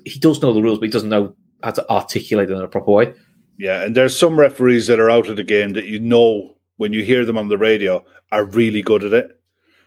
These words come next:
Speaker 2: But for some
Speaker 1: That
Speaker 2: reason,
Speaker 1: <laughs> I put this on
Speaker 2: racism,
Speaker 1: Twitter, actually.
Speaker 2: whatever it is.
Speaker 1: <laughs> Laszlo, Danny Mills will probably come out and say Diaz should be said. I think I set, I set a wind up to Mick from Copite saying, um, it's a disgraceful decision that, you know, look at,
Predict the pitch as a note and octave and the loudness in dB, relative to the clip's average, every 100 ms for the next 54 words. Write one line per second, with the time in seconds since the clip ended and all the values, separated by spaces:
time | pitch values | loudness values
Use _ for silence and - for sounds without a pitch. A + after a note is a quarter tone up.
0 | _ _ - G#2 G#2 - - A2 - B2 | _ _ -2 0 0 -4 -12 -4 -2 2
1 | B2+ B2 A#2 A#2+ A#2 - - - - - | 2 0 -4 -6 -6 -4 -6 -6 -12 -4
2 | C3 A#2+ A#2+ A#2+ A#2 B2+ A#2+ G#2 G#2+ A2 | -2 0 0 0 0 2 2 0 0 -2
3 | G#2 G#2 A2 - - - - - C3+ C3+ | -2 -2 -2 -6 -16 -10 -6 -6 -8 -12
4 | - - C3 B2 C3 A#2 - - B2 B2 | -16 -6 0 0 2 0 -4 -6 -4 0
5 | B2 A2 A#2 A2+ A2 G#2 G#2 A2+ A2 G#2+ | 0 0 0 2 0 0 -2 0 0 0
6 | A2 G#2+ G2+ - - - A#2+ B2 A#2+ - | -2 -2 -2 -6 -16 -4 0 0 0 -2
7 | - A2+ G#2 G2+ G#2+ A2 A2 - G#2 G2 | -2 0 0 0 0 0 -2 0 2 2
8 | F#2+ A2 - - F#2 - G#2+ G#2 F#2+ G#2 | 0 -2 -2 -6 -6 -4 -2 -2 -2 0
9 | G2 G2 F#2+ G2 - - - _ - G#2+ | 0 0 -2 -4 -10 -20 -20 _ -10 -8
10 | - - A#2+ A2+ G#2+ G#2 G#2+ G2+ G2+ C#3 | -8 -2 0 0 -2 0 -2 -2 -8 -6
11 | G#2+ G2 A#2+ - | -4 -2 -4 -4